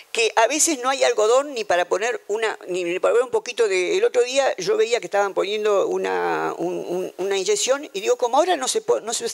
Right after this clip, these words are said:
pasa más un poquito de algodón?". Cuando para, dice, "Sí, se pasa, lo que pasa es que no tenemos algodón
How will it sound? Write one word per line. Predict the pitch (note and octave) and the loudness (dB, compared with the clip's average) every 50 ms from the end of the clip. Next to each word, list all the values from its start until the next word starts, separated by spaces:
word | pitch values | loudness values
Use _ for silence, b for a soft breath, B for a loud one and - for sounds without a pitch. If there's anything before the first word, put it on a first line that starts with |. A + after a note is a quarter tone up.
| - - | -8 -6
pasa | - C#4 C4 - G#3 | -4 -2 -2 0 -2
más | G3 G#3 F4+ G#4+ - - | 0 0 0 -2 -2 -2
un | G3 - | -6 -8
poquito | F#3+ E3+ G3+ F#3+ - | -8 -10 -10 -6 -2
de | F#3 E3+ | -2 -2
algodón?". | D#3 D#3 F3+ A3 D4 F4 F4 D4 - - - E3 D#3 | 0 0 2 2 2 0 -2 -8 -16 -18 -18 -10 -6
Cuando | D#3 E3 E3 D#3+ D#3+ | -6 -6 -4 -6 -2
para, | - E3 E3 E3 B B B B B B B | -2 0 -2 -2 B B B B B B B
dice, | - A3+ A3+ B3+ | -6 -4 -2 0
"Sí, | A#3+ - G4+ - | 2 2 2 2
se | - G#4 | 2 0
pasa, | G#4 - E4+ - - F#3 | 0 0 -2 0 0 0
lo | F3+ F3+ | 0 0
que | F#3 | 0
pasa | - - - B3 | 0 0 -2 -2
es | G3 | -2
que | G3 G3 | -4 -4
no | A3 C4+ D4 | -4 -6 -6
tenemos | - - A3 A#3 C4+ C4+ C4+ - - | -4 -4 -4 -4 -4 -2 0 0 0
algodón | F#3 F3 E3+ F3+ F#3+ A3+ B3 B3+ B3+ B3 | 0 0 0 2 2 2 2 0 -2 -10